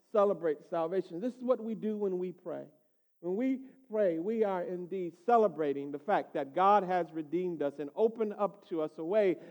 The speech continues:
in which we can communicate with this God because he has saved and redeemed us and called him, called us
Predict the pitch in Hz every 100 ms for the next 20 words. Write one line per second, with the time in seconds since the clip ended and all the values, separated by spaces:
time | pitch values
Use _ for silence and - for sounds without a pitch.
0 | 175 180 175 180 175 170 240 269 262 208
1 | 175 175 165 240 247 - 208 185 180 214
2 | 214 208 196 165 196 170 143 143 - _
3 | _ _ 196 196 190 180 214 233 202 175
4 | - - 226 233 226 220 220 208 202 196
5 | 175 180 185 170 - 160 175 214 208 202
6 | 185 175 175 156 - 147 - 196 208 208
7 | 208 202 - _ - 202 226 214 196